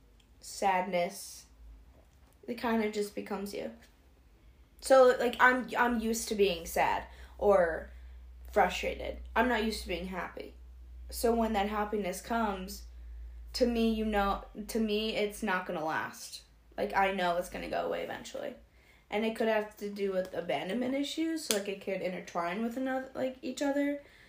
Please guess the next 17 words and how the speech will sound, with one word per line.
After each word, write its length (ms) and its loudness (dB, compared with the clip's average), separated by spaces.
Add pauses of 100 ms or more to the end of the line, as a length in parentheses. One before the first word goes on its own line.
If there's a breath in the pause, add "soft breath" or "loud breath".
(200 soft breath)
But 360 4
I 180 8
know 220 8
that 160 2
sadness 540 4
is 120 -2
always 480 6
gonna 200 -2
be 180 -6
with 160 -6
me, 260 -12 (140)
no 100 0
matter 240 0
how 280 0
hard 200 -2
I 120 0
try. 340 -6